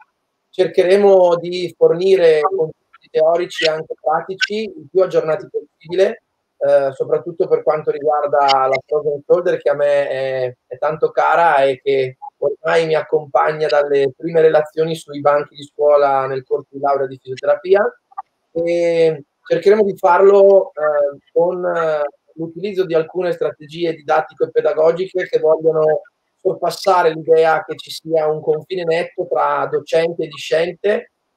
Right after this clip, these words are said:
ma che in realtà questi corsi nascono come l'occasione di confronto e veramente di guadagno reciproco per condividere quello che è effettivamente la,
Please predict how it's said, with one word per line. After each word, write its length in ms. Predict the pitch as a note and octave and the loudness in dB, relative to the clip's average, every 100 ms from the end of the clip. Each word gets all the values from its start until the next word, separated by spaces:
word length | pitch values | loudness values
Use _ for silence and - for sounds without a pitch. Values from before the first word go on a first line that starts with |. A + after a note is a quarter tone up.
| _ | _
ma 180 | D#3 D#3+ | -4 -2
che 120 | F3+ | -2
in 60 | F3 | 0
realtà 640 | E3+ E3 E3+ F3 F#3+ F#3+ - | 0 0 2 2 2 -2 -6
questi 300 | - E3 - - | -8 -8 -12 -2
corsi 460 | F#3 F#3+ - F#3+ | 0 0 0 -2
nascono 460 | E3+ D#3 D#3+ F#3 E3+ | 0 -2 -2 -2 -2
come 180 | E3 D#3+ | 0 0
l'occasione 460 | D#3+ D#3+ D#3+ F3 | 0 0 -2 -4
di 80 | F3 | -8
confronto 1000 | - D#3+ D#3 E3 E3+ F#3 - G3 G#3 - _ - - | -4 -4 0 2 4 2 2 4 4 0 _ -20 -6
e 200 | D#3+ D#3+ D#3+ D3+ | 0 4 4 4
veramente 580 | D#3+ D#3+ E3 F#3 - _ _ | 2 2 -2 -4 -8 _ _
di 280 | E3 E3 D#3+ _ | -14 -12 -12 _
guadagno 500 | C3+ C3+ E3 G3+ G#3 | -2 0 2 0 2
reciproco 800 | F#3 D#3+ - F#3+ F#3 F#3+ G3 G3+ | 0 -2 -10 -4 -2 2 4 4
per 500 | - - - D#3+ E3 | 2 -10 -6 -4 -2
condividere 580 | F#3 F#3 E3+ G#3 G#3+ F#3+ | 0 0 -2 0 2 2
quello 280 | F3+ F#3 F#3 | -2 -2 0
che 260 | D#3+ F3+ F#3+ | 0 2 0
è 60 | |
effettivamente 680 | E3+ D#3+ - D#3 D#3+ F#3 F#3+ | -4 -10 -10 -8 -6 -4 0
la, 400 | D#3 C#3+ C#3 C#3 | 0 2 0 -2